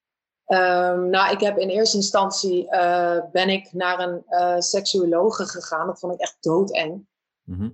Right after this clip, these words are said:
Speaker 1: En, eh, want ik praat er ook gewoon niet zo graag over en zeker toen niet. En, eh, ik vind dat allemaal zeer ongemakkelijk.
Speaker 2: Mhm.
Speaker 1: Ehm, maar ik dacht wel van, ja, als ik, als ik ooit weer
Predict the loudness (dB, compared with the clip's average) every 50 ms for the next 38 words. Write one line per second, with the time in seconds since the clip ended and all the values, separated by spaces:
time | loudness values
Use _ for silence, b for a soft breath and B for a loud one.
0 | -10 _ _ 0 2 2 2 0 0 -2 0 0 0 0 0 -2 -2 -2 0 2
1 | 2 2 2 2 0 0 -2 -2 -2 -2 -2 -2 -2 -4 -4 -4 -2 -2 -2 -2
2 | -2 -2 0 0 0 0 0 -2 0 0 0 0 0 -2 -6 -4 -2 -2 -2 -2
3 | -2 -2 -4 -4 -4 -6 -12 -14 -16 _ _ _ -4 -2 -2 -2 -2 -6 -6 -4
4 | -2 -2 -2 -2 -2 -2 -2 0 0 0 -2 0 0 0 0 0 0 0 0 -2
5 | -2 0 0 0 -2 -2 -2 -4 -4 -6 -8 _ _ _ _ -12 -8 -8 -8 -8
6 | -10 _ _ _ -2 2 4 4 4 4 4 2 2 0 0 0 0 0 2 0
7 | 0 0 0 -2 -2 -2 0 0 0 0 0 -2 -2 -2 -2 -4 -2 -2 -2 0
8 | 0 -2 -4 -4 -4 -2 0 0 0 -2 -2 0 0 0 0 0 2 2 2 2
9 | 2 0 -2 -6 -10